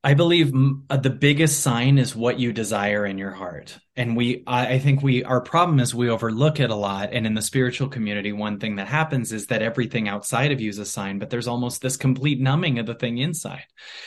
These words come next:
So the calling that's showing up, that also is a sign. It's trying to tell you a next step, right? So th-, for the people watching that don't know the reference, which, what Catherine's talking about is a sketch that I did where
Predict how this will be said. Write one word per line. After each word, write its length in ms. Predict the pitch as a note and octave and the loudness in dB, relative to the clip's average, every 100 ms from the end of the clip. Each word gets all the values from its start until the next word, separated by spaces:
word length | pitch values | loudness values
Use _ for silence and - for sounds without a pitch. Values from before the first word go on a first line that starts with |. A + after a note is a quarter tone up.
| - | -12
So 180 | - D3+ | 0 2
the 100 | C3+ | 4
calling 440 | C#3 D#3+ F3+ G#3 D#3 | 2 2 4 4 2
that's 180 | C3 | 2
showing 380 | - C#3 A#2+ A#2+ | 2 2 2 2
up, 240 | E3 B2+ - | 0 0 2
that 200 | D#3+ F#3+ | 2 4
also 460 | D3 G3+ - E3 | 2 2 0 0
is 100 | B2+ | 0
a 60 | A#2+ | -2
sign. 400 | - C#3 G#3 G2+ | -2 0 0 -2
It's 120 | - | -4
trying 200 | C#3+ C#3 | 0 2
to 80 | C#3 | 0
tell 260 | - D3+ | -2 0
you 200 | D#3 C3 | 2 2
a 40 | A2 | 0
next 280 | G#2 G#2 - | -4 -6 -6
step, 360 | A3+ D3 C#3 _ _ - - - | -2 -2 -4 _ _ -20 -18 -2
right? 300 | B2+ B2+ C#3 | 0 2 0
So 220 | - D3+ | 2 2
th-, 180 | C#3 - - _ | 2 -4 -20 _
for 100 | D#3 | 4
the 80 | D3+ | 4
people 260 | C#3+ D#3 C#3+ | 4 2 4
watching 440 | D3+ E3 - C#3+ | 4 4 2 2
that 140 | B2 B2 | 2 0
don't 180 | A#2+ | -2
know 160 | A#2 A#2 | 0 -2
the 100 | A2+ | 0
reference, 560 | A2+ C3 C#3 A2+ - - | 0 0 0 -4 -4 -4
which, 340 | C3 B2+ - - | 0 0 0 -8
what 400 | B2 A#2+ A#2 - _ - | -2 -2 -2 -6 _ -2
Catherine's 380 | C#3+ C3+ A#2+ - | 0 0 -2 0
talking 360 | E3 F#3+ D3+ | -2 0 0
about 240 | A#2 G#2 G#2 | 0 -2 -4
is 140 | G#2+ | -6
a 40 | |
sketch 380 | G#2 - - - C3+ | -4 0 0 0 -2
that 120 | G#2+ | 0
I 120 | F#2+ | -2
did 420 | G2 F#2+ F#2+ G2 - - - - | -4 -6 -6 -10 -20 -20 -16 -6
where 640 | A#2+ A#2 A2+ A#2 A#2 - | 0 2 2 2 -2 -8